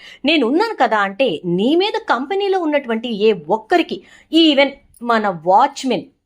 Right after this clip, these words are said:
ప్యూన్ కి కూడా నీ మీద నమ్మకమే లేదు. మరి అటువంటప్పుడు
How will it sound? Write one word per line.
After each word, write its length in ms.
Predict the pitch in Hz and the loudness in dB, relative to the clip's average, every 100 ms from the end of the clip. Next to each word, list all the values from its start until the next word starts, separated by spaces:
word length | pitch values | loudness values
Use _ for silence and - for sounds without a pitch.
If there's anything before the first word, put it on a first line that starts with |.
| _ - | _ 0
ప్యూన్ 400 | 330 403 466 466 | 4 4 4 2
కి 200 | 427 415 | 2 2
కూడా 260 | 294 247 320 | 4 4 4
నీ 200 | 277 196 | 0 -2
మీద 240 | 185 180 247 214 - _ _ _ _ 240 | -2 0 2 0 -4 _ _ _ _ 0
నమ్మకమే 680 | 214 208 294 330 311 403 427 | 0 2 0 2 4 4 4
లేదు. 220 | 294 143 - - | 2 0 -10 -4
మరి 140 | 302 | 0
అటువంటప్పుడు 1040 | 226 196 440 480 523 330 330 269 339 240 | 0 2 4 4 2 0 -4 -2 0 0